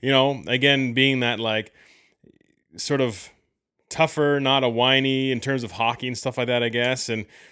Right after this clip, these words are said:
uh, you know, Van Fleet taking the elbow to the eye and the teeth getting knocked out. Like, he got so much, uh, praise, I guess, and, and, uh, comparison to hockey players. And, you know, just from a, a cover standpoint, he was very clear to say, "I never wanna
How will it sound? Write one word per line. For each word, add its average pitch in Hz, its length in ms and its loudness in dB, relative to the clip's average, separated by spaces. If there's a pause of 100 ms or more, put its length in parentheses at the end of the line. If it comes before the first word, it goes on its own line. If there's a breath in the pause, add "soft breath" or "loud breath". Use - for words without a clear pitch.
(200 loud breath)
uh, 107 420 0
you 120 100 -4
know, 113 300 -4
Van 120 300 0
Fleet 123 300 -4
taking 120 300 -4
the 113 120 2
elbow 117 220 2
to 113 60 -6
the 110 120 0
eye 117 180 2
and 120 160 -2
the 107 80 -6
teeth 135 440 -6
getting 123 320 -4
knocked 123 300 -2
out. 123 220 2
Like, 113 220 0
he 131 140 -4
got 123 200 2
so 143 280 -2
much, 139 440 -4 (500 soft breath)
uh, 98 520 -6 (640)
praise, 139 560 2
I 127 80 4
guess, 123 380 2
and, 110 200 -4
and, 107 400 -4
uh, 95 520 -6
comparison 131 580 0
to 110 80 -2
hockey 123 320 -2
players. 131 560 -2
And, 110 300 -8 (100)
you 107 80 -8
know, 110 160 -2
just 120 260 -4
from 113 160 -4
a, 101 380 -4
a 101 220 -8
cover 123 280 -6
standpoint, 120 460 -4
he 117 60 -4
was 101 100 -8
very 110 220 2
clear 113 180 -4
to 107 80 -4
say, 101 260 -2
"I 98 40 -2
never 101 240 -4
wanna 98 320 -6